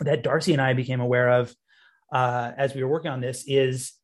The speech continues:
really one of the most important things that, um, nation states and other bodies can do if they want to facilitate, um, uh, fair and just restitution is to fund provenance research.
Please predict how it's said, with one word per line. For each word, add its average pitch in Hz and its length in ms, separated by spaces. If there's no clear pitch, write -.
really 180 300
one 170 140
of 156 60
the 156 80
most 147 220
important 160 440
things 151 380
that, 127 280
um, 127 440
nation 143 380
states 131 440
and 117 80
other 131 200
bodies 127 380
can 117 260
do 165 340
if 123 100
they 131 120
want 123 160
to 117 60
facilitate, 147 800
um, 113 380
uh, 123 260
fair 131 280
and 120 120
just 123 360
restitution 123 880
is 156 140
to 156 100
fund 156 420
provenance 117 520
research. 113 600